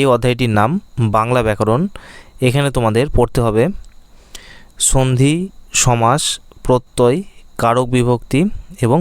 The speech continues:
পদ পরিচয়। এরপরে মডিউল দুই, এখানে তোমাদের পড়তে হবে বাংলা ব্যাকরণ চর্চায় হ্যালহেড, ঈশ্বরচন্দ্র বিদ্যাসাগর, সুনীতি কুমার চট্টোপাধ্যায়, সুকুমার সেনের অবদান, আর পড়তে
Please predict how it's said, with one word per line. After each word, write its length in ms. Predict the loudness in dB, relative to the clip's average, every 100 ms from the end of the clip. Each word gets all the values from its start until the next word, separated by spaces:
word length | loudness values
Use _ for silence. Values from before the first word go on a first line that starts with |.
| 2
পদ 140 | 0 0 0
পরিচয়। 340 | 2 0 0 -4 -14 -20 -20 _ _ _ -20 -20 -20 -20 -6 0
এরপরে 320 | 0 2 2 2 0 -10 -20 -4 0 2
মডিউল 340 | 4 2 2 2
দুই, 140 | 2 0 -4 -4 -2
এখানে 180 | 0 0
তোমাদের 220 | 0 -2 0
পড়তে 200 | -2 0 0
হবে 160 | 2 0 -4 -12 -20 -20 -20 -10 -2 0
বাংলা 240 | 2 2 2
ব্যাকরণ 300 | 2 0 0 -2
চর্চায় 380 | -2 0 0 -2 -10 -8 -2
হ্যালহেড, 440 | 0 2 2 0 -2 -12 -4 -2
ঈশ্বরচন্দ্র 540 | 0 -2 0 -2 0 -2
বিদ্যাসাগর, 540 | 0 0 0 0 0 0 -6 -18 -20 -20 -4 2
সুনীতি 340 | 2 2 0 2
কুমার 200 | 0 2 0
চট্টোপাধ্যায়, 600 | 0 0 0 0 0 0 -6 -16 -20 -14 -4 0
সুকুমার 360 | 2 2 0 0
সেনের 260 | 0 2 2
অবদান, 320 | 2 2 2 0 -6 -16 -20 -20 -8 -4
আর 60 | 0 0
পড়তে 220 | 0